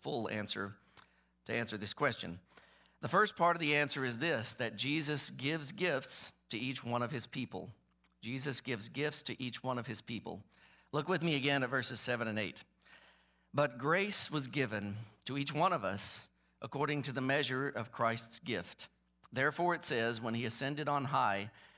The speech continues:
he led a host of captives and he gave gifts to men.'" Grace was given to each one of us. Each one of us. Now, who is the us that he is talking about? Well, the book of Ephesians was dre-, addressed to the saints in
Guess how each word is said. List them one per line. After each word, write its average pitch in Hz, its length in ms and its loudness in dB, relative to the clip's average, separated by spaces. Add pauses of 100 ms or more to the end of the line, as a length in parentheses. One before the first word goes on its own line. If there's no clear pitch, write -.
(180)
he 117 100 -2
led 123 300 2
a 107 160 0
host 135 300 -2
of 123 100 -10
captives 165 560 -2
and 135 100 -2
he 113 80 -2
gave 113 340 -2
gifts - 400 -2 (120)
to 123 80 -4
men.'" 110 340 -2 (300)
Grace 165 480 2
was 143 180 -2
given 127 540 0 (400)
to - 180 -4
each 143 220 -2
one 160 180 2
of 110 120 -2
us. 87 400 -4 (320)
Each 151 200 -2
one 196 220 2
of - 100 -2
us. - 380 -2 (380)
Now, 135 100 8
who 185 180 2
is 190 140 4
the 156 160 -2
us 156 500 4 (300)
that 123 140 2
he 135 80 2
is 117 100 0
talking 123 420 0
about? 85 340 -2 (320)
Well, 147 80 0
the 147 60 2
book 180 200 4
of 175 80 -2
Ephesians 156 480 2
was 131 120 -2
dre-, 131 280 2 (100)
addressed 131 460 0
to - 80 -4
the 110 120 -2
saints - 640 0 (240)
in 127 300 0